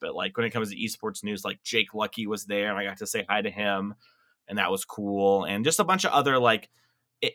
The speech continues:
if you're big into, like, the esports orgs, like, uh, I'm not a huge FaZe Clan member, but, like, they had a bunch of those people there. And then they had, um,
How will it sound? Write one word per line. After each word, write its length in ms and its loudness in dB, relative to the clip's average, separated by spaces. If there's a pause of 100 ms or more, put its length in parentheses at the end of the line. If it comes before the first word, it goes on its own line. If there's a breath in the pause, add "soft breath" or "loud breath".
if 140 6
you're 120 8
big 240 10
into, 260 2
like, 160 2
the 160 -14
esports 400 -2
orgs, 340 -2
like, 240 0 (240)
uh, 200 4
I'm 120 6
not 120 6
a 40 0
huge 280 -2
FaZe 300 0
Clan 260 -2
member, 220 -2
but, 140 -4
like, 140 -4
they 80 4
had 100 4
a 40 0
bunch 240 -2
of 200 -8
those 280 4
people 320 -2
there. 680 4 (340 loud breath)
And 160 -4
then 100 -2
they 120 0
had, 420 4
um, 500 0